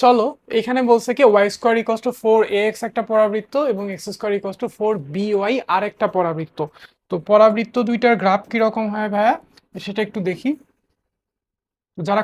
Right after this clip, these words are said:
কনিক্স পড়ছো তাদের আইডিয়াটা ক্লিয়ার আছে একদম। হ্যাঁ, যারা কনিক্স এখনো পড়ো নাই তাদের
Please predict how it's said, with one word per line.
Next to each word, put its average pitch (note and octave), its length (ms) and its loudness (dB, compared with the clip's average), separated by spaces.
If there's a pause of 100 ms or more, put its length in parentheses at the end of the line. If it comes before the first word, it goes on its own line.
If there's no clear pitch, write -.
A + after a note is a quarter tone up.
কনিক্স A#3 380 2
পড়ছো B3+ 220 -2 (100)
তাদের A3+ 240 0
আইডিয়াটা G3+ 360 0
ক্লিয়ার G3+ 320 0
আছে F3 220 -8
একদম। D#3 200 -6 (720)
হ্যাঁ, D4+ 180 -4 (100)
যারা F#3+ 240 2
কনিক্স G3+ 300 -2
এখনো G#3 180 -4 (100)
পড়ো G#3+ 200 6 (100)
নাই B3 100 0 (180)
তাদের F#3+ 400 2